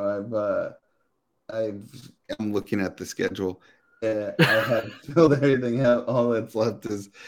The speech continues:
is scheduling the day. I just, I just, I'm just worried that I'm gonna nick myself shaving, <laughs> and then they're gonna have to postpone it.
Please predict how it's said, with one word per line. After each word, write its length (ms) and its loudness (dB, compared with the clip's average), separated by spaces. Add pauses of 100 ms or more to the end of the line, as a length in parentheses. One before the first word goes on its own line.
(220)
is 160 -6
scheduling 500 4
the 80 2
day. 380 2 (300)
I 200 0
just, 360 -6 (340)
I 140 4
just, 340 -4
I'm 200 2
just 160 -2
worried 400 2
that 160 0
I'm 140 0
gonna 100 -2
nick 260 -2
myself 380 -4
shaving, 640 -2
<laughs> 60 -20
and 220 0
then 160 2
they're 160 2
gonna 260 -4
have 160 -4
to 100 -20
postpone 600 -6
it. 80 -16